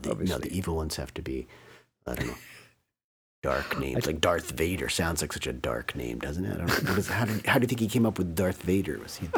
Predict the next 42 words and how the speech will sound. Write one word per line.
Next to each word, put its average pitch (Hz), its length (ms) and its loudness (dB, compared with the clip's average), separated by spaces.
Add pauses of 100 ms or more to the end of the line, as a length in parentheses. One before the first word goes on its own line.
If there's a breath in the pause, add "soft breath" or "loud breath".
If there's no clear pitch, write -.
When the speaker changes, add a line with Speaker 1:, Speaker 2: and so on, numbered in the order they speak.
(160)
Speaker 2:
<laughs> - 240 4
Yes. - 280 4 (760 loud breath)
For, - 200 -6
for - 140 4
a 123 40 8
long 147 180 8
time, 95 320 4
it 107 60 -2
was 113 160 -2
the - 100 -2
London 117 340 2
A 117 120 4
to 113 140 0
Z 104 340 4
was 90 140 -4
my 95 120 2
great 92 280 0
source - 340 -2
of 95 100 -6
names. 87 320 -2
Speaker 1:
Oh, 120 460 2
yeah. 123 400 -2
Speaker 2:
'Cause 110 160 0
you 104 100 2
could - 140 0
just, - 220 -2
you, 92 220 0
you 92 120 -4
flick - 360 2
and 110 100 2
you, 101 180 -2
to - 100 0
the 95 160 2 (120)
back 117 220 2
of 95 60 0
the 92 100 2
A 90 80 2
to 98 100 -6
Z, 101 100 0
you 95 100 -2
got 80 160 -6
that 78 180 -2